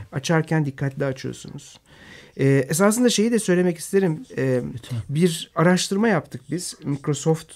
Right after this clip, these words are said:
Speaker 1: olarak on dokuz ülkede, Avrupa'daki on dokuz ülkede, içerisinde Türkiye'de var. Ipsos,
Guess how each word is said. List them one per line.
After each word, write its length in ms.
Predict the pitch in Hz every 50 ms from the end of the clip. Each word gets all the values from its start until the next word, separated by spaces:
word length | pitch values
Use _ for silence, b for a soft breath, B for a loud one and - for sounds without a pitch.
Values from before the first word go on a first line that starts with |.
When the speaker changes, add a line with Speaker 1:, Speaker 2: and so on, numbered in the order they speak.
| - _ -
Speaker 1:
olarak 360 | 143 143 156 180 202 196 202
on 200 | 190 190 202 190
dokuz 260 | 170 - - 131 120
ülkede, 360 | 123 117 117 - 117 110 143 147
Avrupa'daki 520 | 139 131 139 135 135 139 131 135 131 135
on 140 | 143 147 151
dokuz 220 | 143 135 139 131
ülkede, 320 | 135 131 135 165 170 - -
içerisinde 640 | - 131 - - 175 170 165 160 - 220 247 240
Türkiye'de 540 | - - 185 175 - 160 139 120 117 113 113
var. 220 | 131 - 247 - _ B B B B B B
Ipsos, 580 | 170 160 - - 175 165 151 - - - -